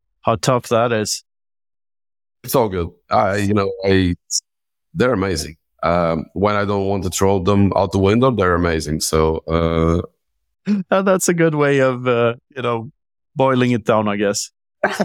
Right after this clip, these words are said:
Speaker 1: The, the, the moments where you don't want to throw them out the window, they're lovely. <laughs> Uh, yeah. W-, uh,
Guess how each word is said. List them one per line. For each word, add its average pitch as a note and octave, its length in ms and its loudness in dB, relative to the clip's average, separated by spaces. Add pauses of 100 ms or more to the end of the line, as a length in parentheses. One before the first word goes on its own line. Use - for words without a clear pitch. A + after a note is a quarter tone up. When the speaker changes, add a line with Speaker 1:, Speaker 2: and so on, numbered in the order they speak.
(200)
Speaker 1:
The, B2+ 300 0 (800)
the, C3+ 140 2
the D3 140 2
moments E3 520 0
where D#3 100 2
you D3 120 2
don't C#3+ 260 0
want A#2 180 0
to B2 80 0
throw A#2+ 240 2
them A#2 160 -2
out A2+ 160 -2
the A#2 180 -2
window, A2+ 360 0
they're A2+ 200 -2
lovely. G#2 440 -4 (480)
<laughs> - 0 - (1800)
Uh, F#3 40 4
yeah. G#3 380 4
W-, C#3+ 180 0
uh, - 180 0